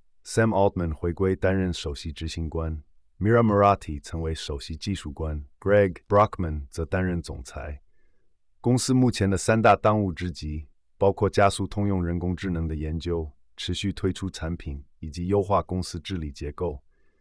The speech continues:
Open A I的新董事会由九人组成，目前已确定的成员包括 Brett Taylor、Larry Summers 和 Adam D'Angelo，其中 Brett Taylor 担任董事会主席。微软作为重要的合作伙伴，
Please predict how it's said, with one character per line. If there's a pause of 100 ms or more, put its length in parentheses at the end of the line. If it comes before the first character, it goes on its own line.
(440)
Open
A
I
的
新
董
事
会
由
九
人
组
成， (400)
目
前
已
确
定
的
成
员
包
括
Brett
Taylor、 (220)
Larry
Summers (100)
和
Adam
D'Angelo， (540)
其
中
Brett
Taylor
担
任
董
事
会
主
席。 (1120)
微
软
作
为
重
要
的
合
作
伙
伴，